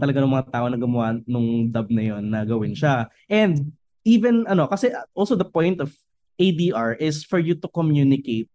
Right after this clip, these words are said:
easier kasi syempre hindi naman lahat nakakaintindi ng, nung, nung ibang language. Hindi lahat kaya makaintindi ng Ingles. Hindi lahat ay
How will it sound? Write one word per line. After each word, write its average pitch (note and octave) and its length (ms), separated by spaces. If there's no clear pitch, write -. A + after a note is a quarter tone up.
easier C#3 480
kasi E3 240
syempre G3+ 240
hindi G#3 160
naman F#3+ 320
lahat B2 400
nakakaintindi C#3+ 840
ng, G#2+ 300
nung, A2 240
nung G#2 160
ibang G#2 160
language. C3 320
Hindi A2 320
lahat C#3 340
kaya A#2 220
makaintindi B2 640
ng A2+ 160
Ingles. A#2+ 400
Hindi D3 240
lahat C3+ 480
ay A2+ 400